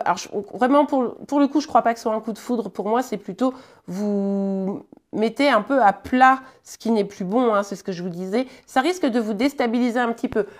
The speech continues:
Vous êtes obligé de faire des choix, vous êtes obligé de, euh, vous positionner, mais finalement, voilà,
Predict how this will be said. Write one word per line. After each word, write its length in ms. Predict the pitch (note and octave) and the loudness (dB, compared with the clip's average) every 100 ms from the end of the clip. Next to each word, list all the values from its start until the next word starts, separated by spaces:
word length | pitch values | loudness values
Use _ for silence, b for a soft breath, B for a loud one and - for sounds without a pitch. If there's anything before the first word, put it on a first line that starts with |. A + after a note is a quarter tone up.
| - | -4
Vous 120 | B3+ | 2
êtes 160 | F#4+ F#4+ | 2 2
obligé 380 | B3 C4 B3+ E4 | 2 2 2 0
de 100 | B3 | 0
faire 260 | - C4 | 2 2
des 140 | A3 A3 | 2 -2
choix, 340 | - B3 C4+ | 0 6 6
vous 180 | B3 A3 | 6 2
êtes 160 | A#3+ | 0
obligé 480 | A#3+ G3+ A3 A3+ C4+ B B B - | -2 -2 0 2 0 B B B -8
de, 340 | F#3 C4 C4+ - | 2 4 4 4
euh, 360 | G#3 G3+ G3 | 2 4 4
vous 160 | G3 A3 | 2 -2
positionner, 800 | - C#4+ C#4 C4+ C4 C4 C4 D#4 | 0 4 6 4 2 2 4 4
mais 140 | C#4 | 4
finalement, 640 | A#3 B3 A#3+ B3+ C#4+ E4 E4+ - _ _ _ _ _ _ | 2 0 2 4 4 4 -2 -18 _ _ _ _ _ _
voilà, 340 | - C#4 A#3+ | 4 8 8